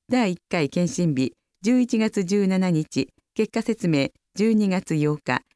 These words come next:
いずれも水曜日です。落合保健センター、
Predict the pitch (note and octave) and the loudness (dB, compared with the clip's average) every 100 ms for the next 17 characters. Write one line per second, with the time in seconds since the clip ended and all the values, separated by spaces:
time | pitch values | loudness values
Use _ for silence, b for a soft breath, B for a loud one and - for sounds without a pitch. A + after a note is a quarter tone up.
0 | _ G3 G3+ A3 G3+ - G3 F3+ E3 A#2 | _ -4 0 0 0 0 0 0 0 -2
1 | D3 - - _ _ _ _ _ _ _ | -4 -6 -12 _ _ _ _ _ _ _
2 | _ _ _ - D4 C#4 G3+ E3 E3+ G3+ | _ _ _ -6 -2 0 0 0 -2 0
3 | G3 G3 E3+ C3+ B2+ | 0 -2 -2 -2 -2